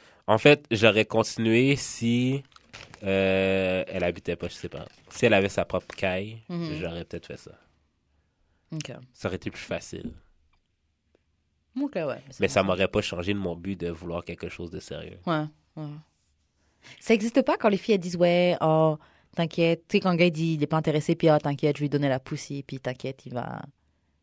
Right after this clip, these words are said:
Speaker 2: je vais le »
Speaker 1: Est-ce que tu peux gagner quelqu'un avec ton vagin ?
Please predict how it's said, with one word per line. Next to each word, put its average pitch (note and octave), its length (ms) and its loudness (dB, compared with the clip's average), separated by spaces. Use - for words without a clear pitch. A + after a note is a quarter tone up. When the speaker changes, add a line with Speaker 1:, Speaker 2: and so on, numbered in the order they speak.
Speaker 2:
je - 160 -20
vais C#3+ 120 -8
le » C3 220 -12
Speaker 1:
Est-ce F#2+ 120 -10
que - 80 -2
tu - 160 -4
peux F#2+ 200 -2
gagner G2 320 0
quelqu'un F#2+ 300 -4
avec F#2 120 -6
ton F2+ 120 -8
vagin ? F2+ 300 -8